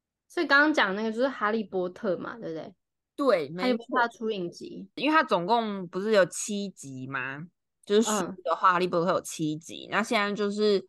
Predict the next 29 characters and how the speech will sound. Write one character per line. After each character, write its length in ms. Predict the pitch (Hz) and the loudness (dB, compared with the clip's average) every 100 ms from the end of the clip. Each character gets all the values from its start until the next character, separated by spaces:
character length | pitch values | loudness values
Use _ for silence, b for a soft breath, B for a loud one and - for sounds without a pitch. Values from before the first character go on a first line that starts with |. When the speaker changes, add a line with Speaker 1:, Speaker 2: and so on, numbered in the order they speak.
| _ | _
Speaker 2:
会 240 | 240 208 | 2 4
耗 480 | 196 - 226 185 160 | 2 2 4 4 2
资 320 | 160 175 170 | -6 -6 -4
十 460 | 175 - - 147 160 | -6 -10 -12 -10 -8
年， 400 | 165 117 170 175 | -6 -6 -6 0
把 180 | 165 | 2
这 160 | 151 220 | 2 0
七 420 | 208 - 220 214 208 | -2 -4 -2 -2 -4
集 280 | - 147 151 | -6 -6 -6
全 440 | - 185 165 180 | 2 6 6 6
部 160 | 233 226 | 0 0
换 300 | 240 220 185 | 2 2 0
成 340 | 185 151 151 - | -4 -8 -8 -6
影 340 | 170 139 135 | -6 -6 -10
集， 380 | 135 139 135 139 | -10 -8 -8 -6
然 100 | 139 | -4
后 80 | 160 | -4
拍 200 | 160 147 131 | -2 -2 0
完。 80 | |
Speaker 1:
哦， 340 | 214 185 196 190 | -2 -2 -4 -4
哦， 200 | 185 160 | -8 -12
哦， 220 | 202 160 - | -12 -14 -10
哦， 160 | 170 147 - | -10 -10 -14
哦， 220 | 143 135 _ _ _ | -18 -18 _ _ _
Speaker 2:
对， 100 | 175 | -10
对。 20 | |
Speaker 1:
哦， 200 | 175 175 | -6 -4
了 60 | 185 | -4
解。 440 | 196 - 185 - | -6 -10 -10 -10